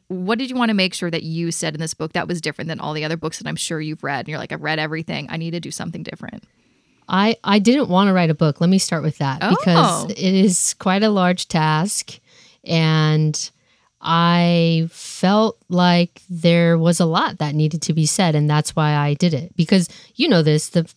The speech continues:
Speaker 2: personal finance industry is a very saturated market, right? A lot of the actual information is straightforward. Like, literally, Chat G P T can now tell you what to do.
Speaker 1: I
Speaker 2: Like,
Speaker 1: know. <laughs>
Speaker 2: it's, a lot of it is really, you know, fifty, twenty, thirty rule, all that good stuff. It's,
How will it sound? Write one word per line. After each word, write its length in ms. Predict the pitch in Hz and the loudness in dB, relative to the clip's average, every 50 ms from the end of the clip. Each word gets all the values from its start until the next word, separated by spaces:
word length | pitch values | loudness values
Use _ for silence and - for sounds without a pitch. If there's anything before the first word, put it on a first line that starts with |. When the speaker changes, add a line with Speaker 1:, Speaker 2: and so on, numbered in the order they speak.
| _ | _
Speaker 2:
personal 320 | - 226 262 - 320 277 196 | 0 0 0 2 0 -2 0
finance 360 | - 165 160 170 170 165 - | 0 0 2 2 2 2 2
industry 360 | 170 160 165 - - 175 156 | 2 0 0 0 -2 -2 -2
is 80 | 151 160 | 0 0
a 40 | 143 | 0
very 200 | 147 165 214 233 | 0 0 0 0
saturated 640 | - - - 156 151 - - - 170 156 160 160 156 | 0 -2 -4 -4 -4 -6 -4 -2 -2 0 0 -2 -2
market, 480 | 147 135 135 127 - - 160 151 185 - | -4 -4 -6 -8 -6 -6 -6 -6 -6 -6
right? 360 | 175 151 143 147 156 180 - - - - - - - - | -6 -4 -2 -2 -4 -4 -6 -10 -20 -20 -20 -20 -20 -6
A 120 | - 170 170 | -2 0 2
lot 260 | 175 175 190 269 330 | 4 4 4 4 2
of 220 | 320 254 208 175 | 2 0 0 0
the 200 | 190 185 175 - | 0 0 0 0
actual 600 | - 165 180 190 - - - 208 190 180 170 - | 0 0 0 0 -2 -2 -2 0 0 0 0 0
information 720 | - 175 185 180 - 160 151 156 185 247 233 - - 170 156 | 2 2 2 2 0 -2 0 2 2 2 2 0 -2 0 0
is 140 | 151 147 143 | 0 0 -2
straightforward. 920 | - - - 185 185 180 - - - 254 302 202 156 139 135 139 139 - | -4 -4 -4 -4 -6 -6 -4 -2 0 0 0 0 0 0 -2 -2 -2 -2
Like, 300 | 147 147 - - _ - - - - _ - | -4 -4 -4 -8 _ -20 -20 -20 -20 _ -6
literally, 440 | 175 170 185 180 185 180 180 180 | -2 0 0 2 2 2 2 0
Chat 300 | 165 - - 175 165 160 | -2 -2 -2 -2 -2 -2
G 160 | 165 - 180 165 | -2 -4 -4 0
P 140 | - 180 | 0 -2
T 200 | 165 - - 185 | -2 0 -2 -2
can 200 | 165 - 165 156 | 0 0 0 2
now 160 | 156 147 147 151 | 2 2 0 -2
tell 260 | - - 165 165 165 | -2 0 0 2 2
you 140 | 156 160 156 | 2 2 0
what 160 | 156 151 - | 0 0 -2
to 100 | - 165 | -4 -6
do. 160 | 151 - 165 | -2 0 0
Speaker 1:
I 20 | 156 | 0
Speaker 2:
Like, 80 | 151 | 2
Speaker 1:
know. 340 | 139 135 - - 262 277 277 - | 2 0 0 -2 -2 -4 -4 -6
<laughs> 20 | |
Speaker 2:
it's, 640 | - - - - 131 185 196 - 226 214 - - - - | -6 -8 -8 -6 -4 0 2 2 2 0 -2 -4 2 2
a 80 | 202 | 2
lot 280 | 214 220 277 339 392 440 | 4 6 6 6 6 4
of 80 | 427 | 4
it 80 | 311 262 | 4 2
is 160 | 254 240 214 | 2 2 2
really, 220 | 220 240 254 262 247 | 0 0 2 2 2
you 160 | 226 214 190 | 2 2 2
know, 120 | 175 165 | 2 0
fifty, 760 | - - - - - - _ - - 139 139 - - 170 165 | -2 -6 -18 -20 -20 -20 _ -6 -6 -6 -4 -2 -2 -2 0
twenty, 280 | - 175 175 180 180 180 | 2 2 4 4 4 2
thirty 360 | - - 175 185 185 185 185 | 2 0 0 2 2 2 2
rule, 260 | 170 180 185 185 180 | 2 2 2 2 4
all 200 | 180 165 165 170 | 2 2 2 2
that 280 | 175 170 165 - 180 160 | 0 0 0 -2 -2 0
good 180 | 175 175 170 | 0 0 0
stuff. 360 | - - - 208 202 165 - | -2 -2 0 0 0 0 0
It's, 260 | 165 151 147 - - | -2 -2 -2 -4 -10